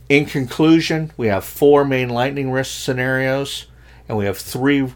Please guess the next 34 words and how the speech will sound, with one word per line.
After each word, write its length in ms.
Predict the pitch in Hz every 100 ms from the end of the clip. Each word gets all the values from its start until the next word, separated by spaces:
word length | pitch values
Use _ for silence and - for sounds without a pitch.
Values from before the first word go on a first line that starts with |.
| -
solutions 1080 | - - 117 113 135 - 143 131 - - - - -
to 120 | -
resolve 600 | 101 95 117 113 117 110
those 220 | 107 104
four 300 | - 110 110
scenarios. 760 | 110 - 104 110 113 113 117 - - - - -
A 100 | 104
Franklin-style 920 | - 113 131 127 135 127 - 123 120 110
lightning 380 | 113 135 131
protection 560 | 123 113 127 127 - 120
system, 560 | - 123 - 131 123 - - - - - - -
a 160 | 101
grounding 500 | 90 - 117 127 127
system 400 | 123 135 131 120
with 180 | 104 98
a 40 | 98
complete 480 | 107 92 - 123
ground 440 | - 113 113 117 113
loop, 280 | 113 117 - - -
and, 400 | 92 87 - -
and 220 | 101 90
surge 400 | - - 131 127
protection. 640 | - - 135 135 - 151 151 - - -
And 140 | 117 113
that 160 | 160
should 220 | - 170 -
protect 500 | 143 - 147 - -
you 180 | 98
from 380 | 101 - 107 101
the 100 | 98
vast 600 | 92 95 120 127 131 -
majority, 440 | 117 135 123 104 92
ninety-nine 640 | 98 98 113 113 110 113
percent, 560 | 113 113 - 147 127